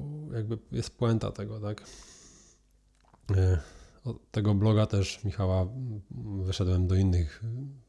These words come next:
mm, in-, znaczy od tego podcastu. U Michała właśnie jakby blog był jak oszczędzać pieniądze, podcast był więcej niż oszczędzanie pieniędzy,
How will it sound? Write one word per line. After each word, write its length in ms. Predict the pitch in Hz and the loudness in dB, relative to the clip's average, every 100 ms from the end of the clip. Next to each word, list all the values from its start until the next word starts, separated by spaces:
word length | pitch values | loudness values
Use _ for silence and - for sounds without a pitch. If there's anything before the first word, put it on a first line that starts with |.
| - | -8
mm, 400 | 113 107 104 101 - | -4 -4 -4 -6 -2
in-, 460 | 107 101 113 127 139 135 | 0 0 -2 -8 -10 -6
znaczy 220 | 107 - | -6 -6
od 60 | 101 | -6
tego 180 | 101 98 | -4 -4
podcastu. 540 | 101 - 107 - 123 - - - - - _ _ - | -6 -6 -6 -6 -14 -16 -20 -20 -20 -20 _ _ -8
U 40 | |
Michała 360 | 101 98 104 98 | -6 -4 -2 -2
właśnie 280 | 101 - 101 98 92 | -4 -6 -6 -6 -6
jakby 340 | 107 101 107 - - | -8 -8 -10 -10 -12
blog 500 | 151 131 101 98 101 | -8 -4 -2 0 -2
był 140 | 95 98 | -2 -2
jak 140 | 95 | -2
oszczędzać 320 | 95 101 95 | -2 -2 -2
pieniądze, 420 | - 95 107 110 101 | -2 -2 -2 -2 -2
podcast 400 | 95 - 104 - | -6 -8 -8 -6
był 160 | 101 | -4
więcej 300 | 95 98 101 | -2 -2 0
niż 80 | 90 | 0
oszczędzanie 460 | 95 - 95 95 92 | -2 -2 0 0 0
pieniędzy, 580 | 95 95 95 104 104 | -2 0 0 0 0